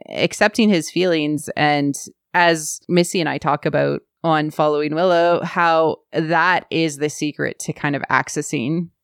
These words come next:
all of your power, right? Is when you accept your feelings and you know the truth and you admit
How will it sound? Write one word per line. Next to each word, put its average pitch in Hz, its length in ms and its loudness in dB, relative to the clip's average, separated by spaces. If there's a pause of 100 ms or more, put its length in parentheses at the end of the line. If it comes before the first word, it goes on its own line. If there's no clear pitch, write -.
(340)
all 175 140 2
of 170 80 -2
your 170 120 -2
power, - 460 0 (100)
right? 180 380 2
Is 180 380 0
when 196 240 4
you 185 120 4
accept - 360 0
your 165 80 2
feelings 156 520 -2
and 160 140 2
you 165 100 2
know 165 280 2
the 151 100 -2
truth - 300 -4
and 147 100 -4
you 147 100 0
admit 143 300 -6